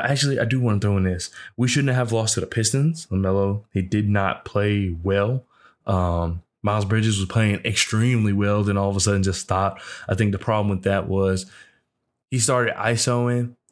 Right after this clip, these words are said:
and that's not what he does. And not only was he isoing, he was settling for shots. If I want Miles Bridges to iso, I want it to lead to him driving to the basket and either, you know, getting a foul or,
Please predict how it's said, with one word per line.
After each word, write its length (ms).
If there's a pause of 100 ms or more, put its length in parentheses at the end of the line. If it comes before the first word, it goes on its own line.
(140)
and 160
that's 220
not 180
what 180
he 120
does. 320
And 100
not 160
only 220
was 160
he 80
isoing, 460
he 100
was 180
settling 340
for 140
shots. 460 (240)
If 120
I 300
want 460
Miles 320
Bridges 300
to 80
iso, 680 (560)
I 100
want 280
it 80
to 440
lead 400 (140)
to 340
him 240
driving 380
to 100
the 60
basket 560
and 340 (140)
either, 500 (180)
you 140
know, 160
getting 340
a 60
foul 520
or, 280